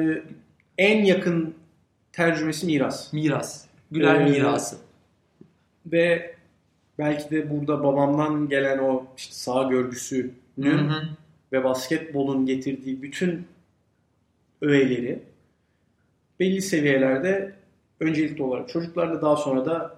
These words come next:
Speaker 1: yediden yetmişe herkesle paylaşabileceğimiz ortamlar yaratma hedefiyle kurulmuş bir şey. Bir organizasyon. Ee, kaynağı ben ve abim çocukluğumuzda basketbol kamplarına çok gittik Amerika'da. Ee, işte bir tanesi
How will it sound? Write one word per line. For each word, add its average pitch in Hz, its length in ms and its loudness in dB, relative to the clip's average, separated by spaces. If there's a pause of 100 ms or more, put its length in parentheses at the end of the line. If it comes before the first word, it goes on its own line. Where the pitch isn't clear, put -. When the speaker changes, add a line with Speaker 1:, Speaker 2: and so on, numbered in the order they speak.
Speaker 1:
yediden 143 380 -2
yetmişe 131 300 -4
herkesle 139 420 -2
paylaşabileceğimiz 135 720 -2
ortamlar 147 480 0
yaratma 117 640 2
hedefiyle 123 440 -4
kurulmuş 151 380 -6
bir 143 40 -12
şey. - 260 -6 (600)
Bir 147 40 2
organizasyon. 131 680 0 (520)
Ee, 139 840 4 (1300)
kaynağı 185 720 2 (280)
ben 165 300 0
ve 175 60 2
abim 170 340 2
çocukluğumuzda 156 880 -4 (200)
basketbol 143 500 -4
kamplarına 143 380 -2
çok 143 200 -6
gittik - 240 -20
Amerika'da. 127 580 -8 (400)
Ee, 135 920 2
işte - 260 -12
bir - 120 -8
tanesi 143 360 -2